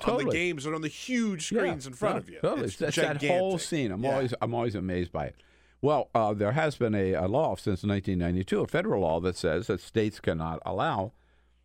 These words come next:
Speaker 1: uh, sports gambling, right? You can have other kind of gambling, obviously, in most sta-, it's in a lot of states. I don't know that it's most. But the Supreme Court yesterday said that law is, uh,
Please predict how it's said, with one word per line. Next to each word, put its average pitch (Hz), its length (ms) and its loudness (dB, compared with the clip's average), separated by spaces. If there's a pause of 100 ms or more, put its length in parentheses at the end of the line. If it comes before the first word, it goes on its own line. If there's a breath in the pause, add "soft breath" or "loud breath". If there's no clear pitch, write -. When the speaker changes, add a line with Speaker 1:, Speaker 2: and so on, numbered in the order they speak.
(140)
Speaker 1:
uh, 95 100 2
sports - 500 0 (340)
gambling, 67 420 -2
right? 92 240 -2
You 80 100 -6
can 80 140 -4
have 78 120 -2
other 107 200 -4
kind 78 180 -4
of 71 80 -10
gambling, 82 380 -8 (100)
obviously, 67 480 -6
in 71 300 -6
most 82 320 -2
sta-, - 200 -4
it's - 300 -6
in 101 240 0
a 90 60 0
lot 92 240 0
of - 80 -10
states. 76 320 -6
I 82 60 -4
don't 80 120 -8
know 71 160 -6
that 67 140 -8
it's - 180 -16
most. 90 260 -6 (520 soft breath)
But 131 240 2
the 110 160 0
Supreme 190 340 -2
Court 175 180 0
yesterday 143 440 0
said 135 220 0
that 131 140 0
law 135 300 0
is, 110 300 0
uh, 107 180 0